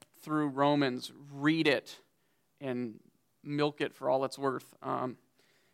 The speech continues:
we'll get into it a little bit tonight, but okay, so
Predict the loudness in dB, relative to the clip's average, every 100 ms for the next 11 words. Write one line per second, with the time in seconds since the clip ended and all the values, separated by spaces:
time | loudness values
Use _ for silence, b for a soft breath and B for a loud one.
0 | _ _ -2 4 6 8 8 8 6 6
1 | 4 4 6 6 4 2 _ _ _ _
2 | _ _ _ _ 0 2 2 0